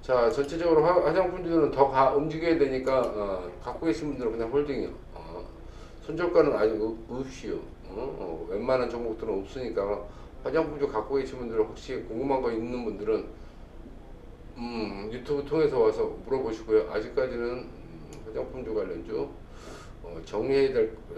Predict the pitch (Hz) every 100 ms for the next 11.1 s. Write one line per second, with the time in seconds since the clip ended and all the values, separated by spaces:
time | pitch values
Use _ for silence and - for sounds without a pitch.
0 | - 110 110 104 101 101 117 127 - -
1 | 73 73 92 - 113 - - - - -
2 | - - - - - - - - - -
3 | - - - - - - - 87 - 107
4 | 95 98 85 87 95 107 - 92 - -
5 | - - 117 165 170 165 151 147 139 147
6 | 147 147 143 127 107 - - - - -
7 | - 139 156 139 139 110 90 - - -
8 | - 78 82 117 139 139 135 123 92 92
9 | 113 156 - - - - - - - 87
10 | 85 - 107 123 113 107 92 73 92 113
11 | -